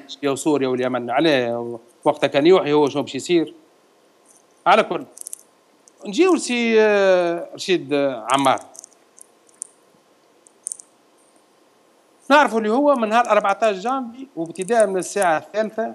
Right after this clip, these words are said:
كان هو الحاكم الفعلي للبلاد. والحق هوني برشا أشياء غامضة وبرشا تساؤلات ما جاوبناش عليها كما يقول. ما في باليش، آه، بالترابسية تشدوا. باهي كان في بالك،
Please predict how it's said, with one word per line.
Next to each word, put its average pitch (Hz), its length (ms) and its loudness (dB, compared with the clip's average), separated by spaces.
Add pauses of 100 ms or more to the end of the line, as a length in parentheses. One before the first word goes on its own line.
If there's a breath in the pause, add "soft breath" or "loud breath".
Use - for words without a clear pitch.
(340)
كان 190 140 2
هو 196 160 2
الحاكم 180 320 -2
الفعلي 147 300 -6
للبلاد. 104 340 -10 (1400)
والحق 151 340 0
هوني 196 180 0
برشا 180 300 -2
أشياء 156 280 -4
غامضة 107 380 -6 (1040)
وبرشا 170 340 2
تساؤلات 131 600 -8 (840)
ما 180 140 4
جاوبناش 185 380 0
عليها 151 300 -4
كما - 260 -8
يقول. - 200 -10 (1600 loud breath)
ما 170 80 2
في 185 120 -2
باليش، 233 500 2
آه، 214 380 4 (240)
بالترابسية 208 640 2
تشدوا. 202 360 -6 (640)
باهي 233 200 0
كان 220 220 -2
في 214 100 -6
بالك، 208 300 0